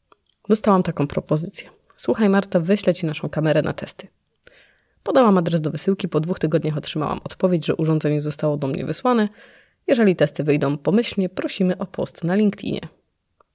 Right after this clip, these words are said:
I zapaliła mi się tutaj taka czerwona lampka, ponieważ nie umawialiśmy się na coś takiego.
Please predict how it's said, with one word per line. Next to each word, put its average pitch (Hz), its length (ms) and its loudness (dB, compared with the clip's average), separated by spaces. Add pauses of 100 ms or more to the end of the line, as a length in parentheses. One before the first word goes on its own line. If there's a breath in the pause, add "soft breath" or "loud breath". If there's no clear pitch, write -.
(200)
I 339 100 -2
zapaliła 202 400 2
mi 175 80 2
się 180 100 0
tutaj 170 220 2
taka 156 200 -2
czerwona 180 400 2
lampka, 143 340 0
ponieważ 180 420 2
nie 247 140 4
umawialiśmy 165 500 0
się - 80 -16
na 185 100 -2
coś - 200 -8
takiego. - 400 -2